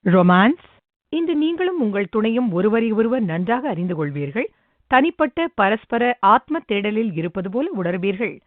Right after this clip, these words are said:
இந்த தருணத்தை பயன்படுத்திக் கொண்டு துணைக்கு வெளிப்படையாகவும் உண்மையாகவும் இருங்கள். அது உங்களது துணையை நெருக்கமாக்கும்.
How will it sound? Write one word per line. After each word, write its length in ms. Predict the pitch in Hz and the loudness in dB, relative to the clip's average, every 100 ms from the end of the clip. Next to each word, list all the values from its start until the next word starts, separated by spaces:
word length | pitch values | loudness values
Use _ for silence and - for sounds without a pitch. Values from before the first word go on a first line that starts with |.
| _ _ _ | _ _ _
இந்த 280 | 277 330 427 | -6 -4 -4
தருணத்தை 440 | - 220 233 214 247 233 | -2 0 0 -2 -4 -2
பயன்படுத்திக் 580 | 180 175 165 160 180 175 | -2 0 -2 -4 -8 -8
கொண்டு 200 | 151 294 _ _ _ | -6 -6 _ _ _
துணைக்கு 440 | 262 277 294 - 294 | -4 -2 -2 -2 -4
வெளிப்படையாகவும் 840 | 208 175 214 233 226 233 226 247 277 | 0 -2 0 -2 2 2 0 -2 -4
உண்மையாகவும் 680 | 160 170 196 208 208 208 226 | -4 -2 -2 -2 -2 -2 -2
இருங்கள். 400 | 151 143 147 262 - _ _ - | -4 -6 -6 -6 -8 _ _ 2
அது 200 | 277 349 | 2 2
உங்களது 420 | 214 180 180 156 | -2 -2 -2 -4
துணையை 400 | - 202 208 226 240 | -4 -4 -2 -4 -4
நெருக்கமாக்கும். 840 | 170 202 302 311 170 170 233 165 | -2 -2 -2 -4 -4 -2 -4 -6